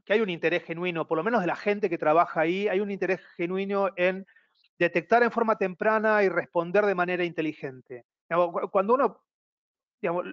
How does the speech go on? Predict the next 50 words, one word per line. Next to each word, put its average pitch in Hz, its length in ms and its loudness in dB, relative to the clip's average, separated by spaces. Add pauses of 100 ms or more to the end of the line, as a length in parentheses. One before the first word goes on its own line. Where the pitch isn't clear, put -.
lo 180 160 0
que 180 80 2
más 262 260 2
les 190 140 -6
preocupa 185 460 0
a 190 80 0
todos 226 360 4
es, - 320 -2
eh, 175 160 -6
que 160 200 -4
les, 151 280 -2
se 170 100 -4
les 151 120 -2
pegue 180 200 -2
un 170 140 -4
ransomware, 131 720 -4 (640)
¿sí? 185 220 -6
Que 156 160 -2
pierdan 170 360 2
control 175 520 2
y 165 60 -2
que, 143 360 -4 (380)
y 165 120 -6
que 151 140 2
les 143 140 -2
pidan 165 260 2
dinero 175 560 4
y 143 340 -2 (640)
tener 170 240 0
que - 120 -4
pagar 180 480 6
o 160 320 2
aún 175 320 2
pagando, 175 760 2 (420)
eh, 147 360 -2
no 175 180 -2
poder 180 220 4
recuperarse. 147 720 -4
Ahora, 175 220 4
cuando 185 180 2
uno 269 160 4
se 208 140 -2
pone 220 200 2
a 214 60 4
pensar 175 460 -2
qué 180 120 -12
cosas 226 380 0
hay 196 80 4
que - 140 -2
hacer 147 400 -4